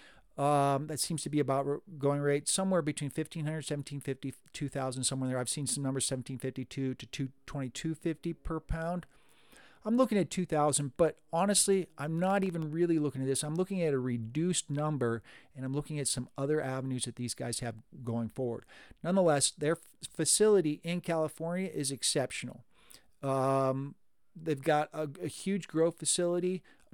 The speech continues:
processing facility. They're doing everything right there. Again, unfortunately, the f-, local fires put some damage on there.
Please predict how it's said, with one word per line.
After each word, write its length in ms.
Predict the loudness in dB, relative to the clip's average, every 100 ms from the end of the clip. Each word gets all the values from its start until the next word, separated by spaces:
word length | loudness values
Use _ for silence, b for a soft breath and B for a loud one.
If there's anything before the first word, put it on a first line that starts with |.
| 0
processing 560 | 2 2 0 -2 -2
facility. 640 | -6 -2 2 4 4 2
They're 160 | -2 -2
doing 200 | -4 -4
everything 320 | -4 -6 -6
right 240 | -4 -4 -2
there. 340 | 0 0 -2 -6 _ _
Again, 320 | -10 -4 0 0
unfortunately, 640 | -2 -2 -4 -4 -4 -4
the 140 | -6
f-, 100 | -12 -6
local 300 | 0 0 -2
fires 640 | -6 -2 0 2 0 -2 -6 b b b -2
put 120 | -2
some 160 | 0 0
damage 340 | 0 0 0
on 140 | 0 0
there. 240 | 0 -2